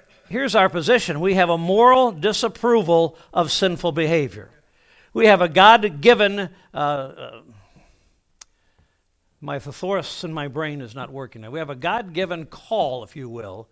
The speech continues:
to stand against evil. So, uh, we stand against their sinful behavior, or behaviors that are destructive, and they are destructive to them and to society,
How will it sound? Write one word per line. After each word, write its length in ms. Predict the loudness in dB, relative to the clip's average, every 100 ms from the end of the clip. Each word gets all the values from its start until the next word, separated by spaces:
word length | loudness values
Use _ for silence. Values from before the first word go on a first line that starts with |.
| _ _ _ _
to 100 | -10
stand 580 | -6 -4 0 0 0 -6
against 580 | -8 -6 -4 -4 -6 -14 -16 -8
evil. 500 | -6 -6 -10 -16 _ _ _ -12
So, 480 | -2 2 2 0 -6 _ _ -8
uh, 220 | -6 -4
we 140 | -6 -6
stand 360 | 2 2 4
against 300 | 0 -4 -4
their 160 | -4 -2
sinful 380 | -4 -6 -6 -6
behavior, 500 | -6 -6 -8 -8 -6
or 40 |
behaviors 480 | -2 0 0 -2 -4
that 120 | -6
are 60 | -6
destructive, 720 | -8 -8 -2 0 0 -8 -8
and 100 | -4
they 100 | 0
are 200 | 2 0
destructive 680 | -2 -2 0 0 -2 -16 -16 _ _ _
to 220 | 0 2 4
them 680 | 6 8 8 4 -4 -6 -14 _ _ _
and 220 | -4 -4 -2
to 140 | -6
society, 1000 | -6 -8 -4 0 2 2 -2 -6 -10 -16